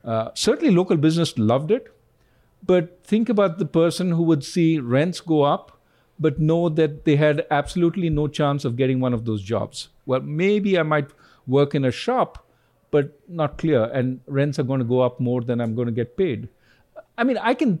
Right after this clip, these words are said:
understand logic like that. It seems to me, at the very least, a broader dialogue with the community was warranted to assuage some of these concerns. And it's not clear to me it would have cost that much, but, but clearly that didn't happen.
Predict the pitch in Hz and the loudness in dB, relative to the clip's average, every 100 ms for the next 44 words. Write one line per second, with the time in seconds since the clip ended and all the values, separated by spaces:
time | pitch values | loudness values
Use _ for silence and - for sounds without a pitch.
0 | - 135 170 240 - 233 214 135 127 135 | -4 -2 0 0 0 0 0 2 2 2
1 | 190 170 156 131 143 226 _ _ _ _ | 0 0 0 2 0 0 _ _ _ _
2 | _ _ 208 - 277 349 - 247 240 190 | _ _ -4 0 0 0 0 2 4 4
3 | 170 170 220 208 208 - 143 104 104 156 | 2 2 2 2 2 2 0 0 0 2
4 | 185 196 143 143 156 165 156 127 - 139 | 4 4 4 2 2 2 2 0 0 0
5 | 160 160 160 131 113 107 127 165 190 175 | 2 2 2 2 0 2 2 2 0 0
6 | 117 123 _ _ _ - 175 170 165 160 | -2 -2 _ _ _ -4 0 2 2 0
7 | - 202 190 156 160 151 139 139 - 127 | 0 2 2 0 0 0 2 0 0 -4
8 | 123 160 123 120 131 135 170 156 - 262 | -2 0 0 0 0 -2 -8 -8 -4 -2
9 | 220 214 202 190 160 151 147 - 190 214 | 0 0 0 -2 2 0 0 0 -2 -2
10 | - 120 - 104 - - _ _ _ _ | -2 -2 -2 -6 -8 -20 _ _ _ _
11 | _ - 147 151 147 170 139 - _ _ | _ -6 0 0 0 -4 -4 -6 _ _
12 | - 180 185 165 139 131 131 135 135 117 | -4 0 2 2 0 -2 -6 -2 -2 -2
13 | 117 101 98 | -4 -6 -14